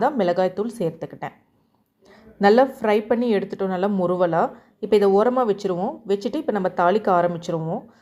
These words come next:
ரோட்டுக்கடை காளான் தாளிக்க ஆரம்பிச்சாச்சு. மூணு டேபிள் ஸ்பூன் எண்ணெய், இஞ்சி, பூண்டு இடிச்சு வச்சிருக்கோம் இல்லைங்களா, அதை போட்டு நல்லா பச்சை வாசனை போற வரைக்கும் வதக்கிக்கலாம்.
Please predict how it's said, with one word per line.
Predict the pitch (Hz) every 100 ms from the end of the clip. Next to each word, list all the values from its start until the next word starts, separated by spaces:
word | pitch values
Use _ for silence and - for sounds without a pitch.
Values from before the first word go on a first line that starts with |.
| _ -
ரோட்டுக்கடை | 196 247 269 262 190 185
காளான் | 180 180 208 285 - -
தாளிக்க | 185 175 180 165
ஆரம்பிச்சாச்சு. | 165 165 165 156 180 254 - - _ _ _ _
மூணு | 202 220 262 269 277 277 - _ _ _
டேபிள் | 220 208 254 247
ஸ்பூன் | - 285 208 190
எண்ணெய், | 175 185 294 - _ _ _ _ _ _ _ 208 208 _ _ _ _ _ _ - 220
இஞ்சி, | 262 269 320 320
பூண்டு | 233 240 - 214
இடிச்சு | 247 254
வச்சிருக்கோம் | 226 196 196
இல்லைங்களா, | 175 185 269 208
அதை | 180 185
போட்டு | 190 226 330 240
நல்லா | 180 196 247
பச்சை | 196 - 226
வாசனை | 220 196 185
போற | 185 185
வரைக்கும் | 170 160 302 302
வதக்கிக்கலாம். | 175 165 165 165 156